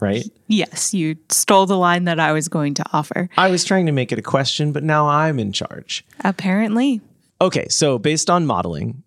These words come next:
Speaker 1: if I want my hypothetical future child to be respectful, I should be respectful as well. Do I need to be respectful to the child? Should I be respectful to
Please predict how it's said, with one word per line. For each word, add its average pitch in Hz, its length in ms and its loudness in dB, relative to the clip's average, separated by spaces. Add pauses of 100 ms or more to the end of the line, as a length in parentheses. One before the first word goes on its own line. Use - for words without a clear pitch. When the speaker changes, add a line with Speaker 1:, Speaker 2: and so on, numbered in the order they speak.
(180)
Speaker 1:
if 127 160 0
I 131 140 4
want 135 280 0
my 110 260 -2
hypothetical 110 640 -2
future 101 340 -6
child 87 440 -4
to 107 100 -6
be 98 180 -4
respectful, 98 840 -4
I 113 240 0
should 110 360 -4
be 117 160 -2
respectful 104 760 -4
as 95 180 -6
well. - 260 -6 (300)
Do 127 100 -2
I 135 40 0
need 139 140 -2
to 127 60 -6
be 131 100 -2
respectful 110 500 -6
to 113 500 -2 (180)
the 110 80 -2
child? 151 640 0 (100)
Should 117 240 -4
I 104 100 -2
be 107 160 -4
respectful 101 580 -6
to 95 600 -2